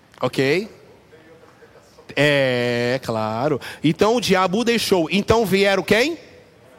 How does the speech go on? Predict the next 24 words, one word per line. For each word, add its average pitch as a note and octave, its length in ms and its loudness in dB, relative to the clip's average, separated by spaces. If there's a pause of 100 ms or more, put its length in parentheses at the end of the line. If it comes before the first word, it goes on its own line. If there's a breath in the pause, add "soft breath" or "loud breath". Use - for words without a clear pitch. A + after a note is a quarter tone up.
(1200)
Hã? B3+ 240 4 (1080)
Mas F#3 140 4
ele A#3 100 2
não G#3+ 140 2
falou F#3 320 2
pra C3 360 0
os A#2+ 200 -2
anjos C#3 460 0
se-, A#2+ 420 -4
segurar B2 380 -2
ele D#3+ 180 0
e A#2 40 -8
tal? D3+ 380 -4 (1400 loud breath)
Tava G3+ 160 2
todos, C4 200 -2
os G3 80 0
anjos A3 140 0
estavam G3 140 -2
todos B3+ 180 -6
cercados G#3 440 -2
olhando, F#3 540 0
a C#3 120 -2
treta G#3 440 0
acontecendo. F3+ 760 -4